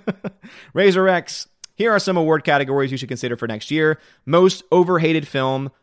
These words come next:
most underhated film, Redeemer Award. Hmm. We have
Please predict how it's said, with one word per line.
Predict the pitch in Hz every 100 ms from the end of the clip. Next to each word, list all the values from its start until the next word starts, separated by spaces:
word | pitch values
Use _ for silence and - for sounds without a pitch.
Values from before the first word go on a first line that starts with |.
| -
most | 139 143 139 - -
underhated | 208 190 147 131 127
film, | 120 113 117 113 _ _
Redeemer | 151 135 117 214 202 165
Award. | 135 131 123 104 - - _ _ -
Hmm. | 233 160 92 82 _ _ _ _ _ _ _ _ _ -
We | 262
have | 254